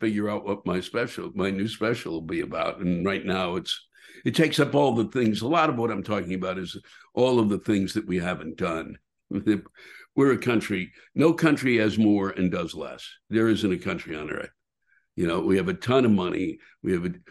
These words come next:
we have a, a, a hugely, in, you know, at times, uh, you know, the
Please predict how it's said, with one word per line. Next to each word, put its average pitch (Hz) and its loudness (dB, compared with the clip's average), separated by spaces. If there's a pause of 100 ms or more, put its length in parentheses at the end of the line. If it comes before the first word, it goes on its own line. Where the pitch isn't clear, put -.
(160)
we 98 4
have 90 2
a, 90 0
a, 95 0
a 90 2
hugely, 104 2
in, 87 -2
you 85 -4
know, 76 -8
at 80 -4
times, 98 0
uh, 80 -2
you 85 0
know, 80 -4
the 85 -6